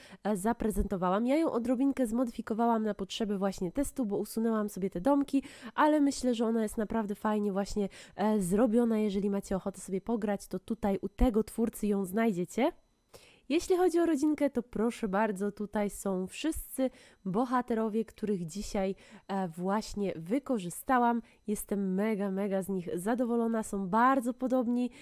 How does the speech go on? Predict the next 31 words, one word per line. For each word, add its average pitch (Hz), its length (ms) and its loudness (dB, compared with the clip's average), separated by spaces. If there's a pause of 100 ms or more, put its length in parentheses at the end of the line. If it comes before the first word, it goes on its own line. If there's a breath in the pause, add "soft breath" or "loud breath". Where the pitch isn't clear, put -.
(160 loud breath)
Jeżeli 349 360 6
wam 302 160 6
się 269 200 2
ta 254 120 2
rodzinka 208 340 0
podoba, 262 360 2
to 233 160 0
tutaj 208 400 -2
macie 185 340 -4
właśnie 175 380 -4
nazwę 175 320 -2
użytkownika, 190 720 -4
który 247 300 -2
stworzył, 180 600 -4 (300 loud breath)
e, 190 180 -2
tę 208 280 4
rodzinę. 175 480 0 (380)
W - 20 -20
teście 370 300 4
wykorzystałam 247 640 2
również 220 440 -2
tę 294 160 2
laleczkę, 240 640 2
myślę, 226 300 0
że 196 100 0
jest 190 180 -4
rewelacyjna 262 800 2
i 247 120 -8
świetna 226 640 -2
właśnie 196 480 -2
do 190 180 -2